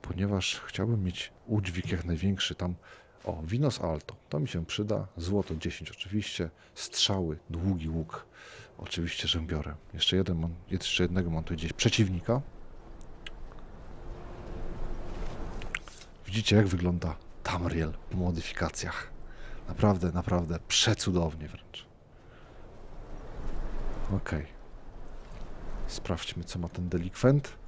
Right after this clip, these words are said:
Hunter Spear, trzydzieści pięć. Hm. Czy ja mogę to jeszcze wziąć? Ale to jest futrzana zbroja za pięćdziesiąt. No to oczywiście ją biorę.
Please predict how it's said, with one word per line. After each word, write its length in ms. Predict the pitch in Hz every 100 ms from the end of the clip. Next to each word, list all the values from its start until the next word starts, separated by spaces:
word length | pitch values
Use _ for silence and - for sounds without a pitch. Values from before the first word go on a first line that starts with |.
| - - - - - -
Hunter 420 | 113 120 120 95
Spear, 560 | - - - 87 80 -
trzydzieści 640 | - - 92 117 - - -
pięć. 580 | 87 76 76 - - - - -
Hm. 140 | 90 - - - - -
Czy 140 | -
ja 40 | 113
mogę 180 | 147
to 100 | 131
jeszcze 200 | 120 -
wziąć? 380 | 95 85 76 - - - - -
Ale 160 | 90
to 120 | -
jest 100 | 95
futrzana 400 | - 101 - 87
zbroja 340 | 87 110 180 127
za 100 | 95
pięćdziesiąt. 540 | - 95 80 - 82 82
No 60 |
to 160 | 85 -
oczywiście 400 | - 135 117 95
ją 120 | 82
biorę. 340 | 85 80 95